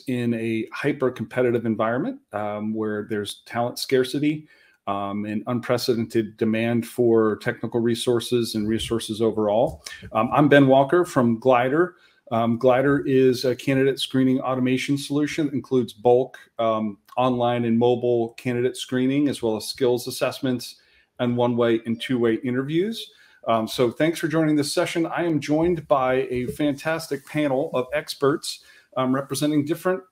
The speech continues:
uh, cross-sections of the talent acquisition space. So, um, first, James Simmons is a, uh, vice president of talent acquisition at Drone Up, which is, um, a very cool, innovative, uh, company that focuses on drone,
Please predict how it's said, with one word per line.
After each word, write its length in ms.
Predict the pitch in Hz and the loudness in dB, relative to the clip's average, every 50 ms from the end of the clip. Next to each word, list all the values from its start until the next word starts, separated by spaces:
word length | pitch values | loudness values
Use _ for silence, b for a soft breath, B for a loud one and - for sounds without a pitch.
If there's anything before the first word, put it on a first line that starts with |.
| _ - | _ 0
uh, 160 | 151 156 160 | 0 0 0
cross-sections 880 | 156 - - 202 208 - - - 156 - - - 135 123 117 113 117 - - | 0 2 2 2 2 2 0 0 0 0 0 -2 -2 0 0 -2 -4 -4 0
of 400 | 139 135 135 131 127 127 - - - | 2 4 4 4 2 0 -6 -14 -6
the 100 | 135 135 | -6 -6
talent 320 | 135 - 139 147 147 147 139 | -4 -2 -2 0 0 0 0
acquisition 560 | 143 139 135 127 135 147 143 - - 120 113 | -2 -2 -6 -4 -4 -4 -4 -4 -4 -6 -6
space. 440 | 117 - - 117 101 95 95 - - | -6 -6 -6 -6 -4 -4 -6 -8 -6
So, 320 | - 127 120 113 110 b b b b b b b b b | 0 2 2 2 0 b b b b b b b b b
um, 180 | 123 117 113 113 | 0 0 0 2
first, 260 | - 151 147 143 - | 2 2 2 2 2
James 320 | - 147 147 147 143 - - | 2 4 4 4 4 2 0
Simmons 540 | 156 156 160 170 175 170 170 - - - - | 2 2 4 2 2 0 -2 -6 -10 -6 -2
is 360 | 143 135 135 135 127 127 - - 135 | 0 2 2 2 0 -2 -4 -2 2
a, 340 | 127 127 127 123 127 127 | 2 2 2 2 -2 -2
uh, 180 | - 123 123 120 | -2 -2 -2 0
vice 220 | 117 135 139 139 | 2 0 0 0
president 440 | - - 143 143 135 147 147 143 147 | 0 2 2 2 2 2 0 0 -2
of 120 | 127 120 - | -6 -10 -6
talent 300 | - 135 139 147 147 135 | -4 -2 -2 -2 -2 -6
acquisition 600 | 123 117 - 120 113 131 139 139 - 165 160 156 | -10 -8 -8 -4 -2 -2 -2 -2 -2 -6 -4 -4
at 120 | 123 120 | -6 -8
Drone 300 | 110 123 127 127 123 123 | -2 0 0 2 2 2
Up, 240 | 127 151 220 - - - | 0 0 0 -4 -8 -6
which 260 | 127 120 120 - 123 | -6 -6 -4 -2 -2
is, 220 | 117 113 113 - | -2 -2 0 2
um, 260 | 120 110 107 107 104 - _ _ - B B B B B B B B - | 2 2 2 0 -2 -4 _ _ -10 B B B B B B B B -2
a 120 | 120 117 113 | 0 0 0
very 380 | 104 113 135 139 147 147 135 139 | 2 4 4 4 4 4 2 -2
cool, 380 | - - 143 139 135 135 135 - | -2 0 2 4 4 4 4 2
innovative, 800 | 143 135 135 120 117 135 135 127 123 127 120 113 117 - - - - | 2 2 2 2 2 2 2 4 4 4 4 4 0 -6 -14 -6 0
uh, 180 | 127 123 120 | 0 0 0
company 520 | 117 - - 143 143 139 147 139 127 123 120 | 0 -2 -4 -4 -2 0 0 0 0 2 0
that 160 | 117 123 - | -2 -4 -2
focuses 480 | - 139 127 131 - - - 120 - 131 | 0 0 0 0 -2 -10 -8 -6 -4 -2
on 240 | 123 123 120 113 | -2 0 0 -2
drone, 580 | 113 120 127 131 131 135 131 131 131 127 127 | 0 2 2 2 4 4 4 4 2 2 0